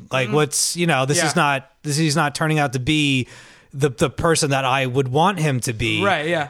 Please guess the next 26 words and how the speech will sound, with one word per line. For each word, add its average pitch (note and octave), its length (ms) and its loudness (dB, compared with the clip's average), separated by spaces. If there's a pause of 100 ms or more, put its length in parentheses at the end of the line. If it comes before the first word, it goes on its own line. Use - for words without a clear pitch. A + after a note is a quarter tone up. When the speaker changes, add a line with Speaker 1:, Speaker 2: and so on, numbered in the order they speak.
(100)
Speaker 1:
And C#3+ 420 0
I, D3 300 0
I, D3 220 0 (100)
I D#3+ 120 0
know E3 260 4
that D#3+ 100 4
that's D3 220 0
the A2+ 100 -2
point. E3+ 560 -2
Speaker 2:
Mm-hmm. F#3 220 -14 (140)
Speaker 1:
I'm D#3+ 180 2
just D#3 180 0
hoping C#3+ 800 2
that, B2+ 560 -2
like C3 480 -2 (140)
other C3+ 260 0
aspects A#2 480 -4
of A#2 140 -8
this A#2 160 -4
book, A#2 360 -4
that A2+ 220 -6
they G#2+ 440 -4 (460)
move C3 840 2 (200)
into B2+ 720 0
another, A#2 1000 -2
Speaker 2:
Yeah. C#3 240 -2